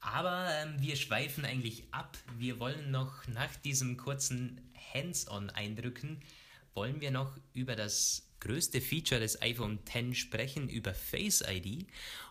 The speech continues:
Und das größte und spannendste Feature des Gerätes wirft eigentlich auch die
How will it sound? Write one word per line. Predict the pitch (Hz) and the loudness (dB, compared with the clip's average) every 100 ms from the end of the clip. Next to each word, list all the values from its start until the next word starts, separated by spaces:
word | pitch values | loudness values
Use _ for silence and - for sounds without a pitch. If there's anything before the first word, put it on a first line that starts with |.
| - | -4
Und | 107 104 95 | 0 2 4
das | 92 | 4
größte | - 101 139 - 131 117 | 4 4 6 6 4 2
und | 101 | -2
spannendste | - 127 143 135 | 2 2 2 2
Feature | 117 - 147 135 127 127 | 0 2 0 4 4 4
des | 123 113 - - | 4 4 4 4
Gerätes | 110 95 101 110 110 110 - | 2 4 2 2 2 2 2
wirft | 110 113 - - | 2 0 0 -4
eigentlich | - 104 95 - | -2 -2 -4 -2
auch | 110 127 135 - - - - - | -2 0 -2 -6 -16 -20 -18 -4
die | 110 - | -4 -4